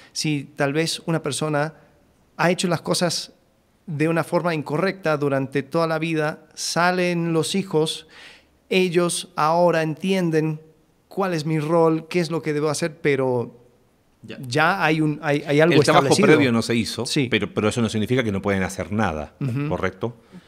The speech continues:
Speaker 2: Quizás dividiendo la pregunta en dos, ¿cómo
Speaker 1: Ujú.
Speaker 2: sería ser abuelo?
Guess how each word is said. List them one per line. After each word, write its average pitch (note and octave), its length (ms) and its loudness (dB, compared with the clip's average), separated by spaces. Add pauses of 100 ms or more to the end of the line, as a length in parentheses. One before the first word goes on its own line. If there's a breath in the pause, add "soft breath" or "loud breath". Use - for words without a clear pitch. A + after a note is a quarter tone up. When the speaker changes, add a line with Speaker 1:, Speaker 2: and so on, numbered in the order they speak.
(240 loud breath)
Speaker 2:
Quizás B3 340 2
dividiendo E3+ 360 6
la D#3 100 4
pregunta D#3 320 0
en D3 100 -2
dos, D#3 280 0 (100)
¿cómo F#3+ 180 2
Speaker 1:
Ujú. B2 80 0
Speaker 2:
sería D#3+ 260 2
ser - 180 0
abuelo? D3+ 500 2